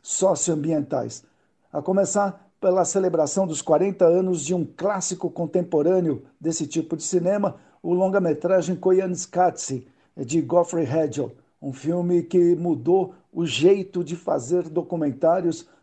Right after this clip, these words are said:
tornando eles uma obra muito atraente. Tem também uma homenagem ao conhecido ator,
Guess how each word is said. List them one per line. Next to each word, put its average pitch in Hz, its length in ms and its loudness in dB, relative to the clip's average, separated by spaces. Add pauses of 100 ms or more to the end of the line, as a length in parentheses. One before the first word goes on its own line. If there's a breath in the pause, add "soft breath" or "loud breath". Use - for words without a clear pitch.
(120)
tornando 160 840 0
eles 170 640 0
uma 156 280 0
obra 160 580 2
muito 185 640 0
atraente. 151 880 0 (440)
Tem 185 160 -2
também 190 420 2 (120)
uma 180 180 -2
homenagem 175 880 -2
ao 151 220 -4
conhecido 170 640 -2
ator, 175 460 2